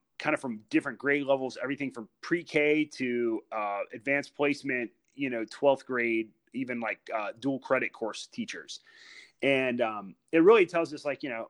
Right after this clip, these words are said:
uh, what does good on-, online instruction look like? And it's not, like, diving into how do you use specific tools, but it's more, you know, remember to be culturally responsive in the online environment. Remember to establish a social presence. Like,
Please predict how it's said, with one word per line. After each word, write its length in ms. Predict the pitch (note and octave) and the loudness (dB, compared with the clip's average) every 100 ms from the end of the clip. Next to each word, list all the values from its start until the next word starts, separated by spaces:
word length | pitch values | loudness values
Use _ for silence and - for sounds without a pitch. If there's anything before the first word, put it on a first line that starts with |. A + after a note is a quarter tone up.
| - | -10
uh, 80 | A2 - | -12 -10
what 240 | C3+ C#3 A3 | -2 4 4
does 120 | F#3+ | 4
good 200 | F3+ F3+ | 4 4
on-, 140 | E3 | 2
online 340 | C#3+ D3+ D3 C#3 | 2 0 -2 -4
instruction 400 | B2+ C#3 B2 B2 | -4 -4 -4 -4
look 180 | B2+ | -4
like? 160 | G#2 F#2 - | -6 -8 -8
And 100 | D3 | -8
it's 140 | D3 | -2
not, 160 | F#3+ G#3 | -2 0
like, 160 | F#3 | 0
diving 340 | C#3+ D3 C3+ C3+ | 2 2 2 -8
into 240 | C3 B2 | -6 -6
how 220 | - C3+ | -4 -6
do 80 | C3+ | -4
you 120 | C3 | -8
use 460 | B2 B2 B2 A#2+ A2+ | -8 -8 -8 -10 -14
specific 500 | - B2 - A2+ - | -16 -18 -16 -20 -12
tools, 440 | D3+ C#3+ A#2 A2 | -6 -4 -6 -8
but 140 | B2+ B2 | -8 -8
it's 160 | A2+ | -10
more, 440 | C#3+ D#3 D3 C#3 C3+ _ - - _ | -4 -2 0 -2 -6 _ -20 -20 _
you 100 | C#3 | -6
know, 240 | C3 A2+ G#2+ _ _ | -2 -2 -4 _ _
remember 540 | B2+ C3+ D3 D#3+ D#3 C#3+ | -8 -2 -2 0 0 -2
to 360 | - D3 C#3+ | -4 -2 -2
be 180 | C3 C#3 | -2 -4
culturally 400 | - C#3+ C3+ C3+ | -4 -6 -4 -6
responsive 560 | A#2+ - B2 B2 A#2 A2 | -8 -4 -2 -2 -4 -6
in 100 | A2+ | -6
the 60 | |
online 360 | F#2+ A2 A2 G#2 | -6 -6 -10 -12
environment. 640 | G2+ G#2+ G2+ F2 F#2 F2 _ _ _ - | -8 -6 -6 -10 -18 -20 _ _ _ -6
Remember 420 | A#2+ C3 D3+ E3 | -4 2 4 4
to 180 | D3+ D#3 | 4 0
establish 540 | - C#3 C#3+ D#3 E3 | 2 4 4 4 0
a 60 | B2+ | -4
social 420 | - C#3 C3+ C#3 | -2 -2 -2 -6
presence. 600 | - B2+ C#3 C#3 G2+ - | -4 -2 -2 -2 -10 -6
Like, 220 | A#2 G#2+ | -6 -6